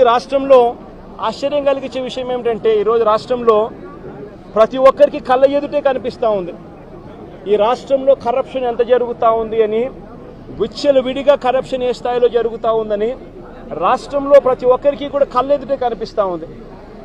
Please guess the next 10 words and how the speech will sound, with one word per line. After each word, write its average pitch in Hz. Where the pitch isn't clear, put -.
ఈరోజు 233
రాష్ట్రంలో 262
లిక్కర్ 254
మాఫియా 240
చేశారు. 202
రాష్ట్రంలో 269
లిక్కర్ 262
షాపులు 254
అన్నీ 269
కూడా 269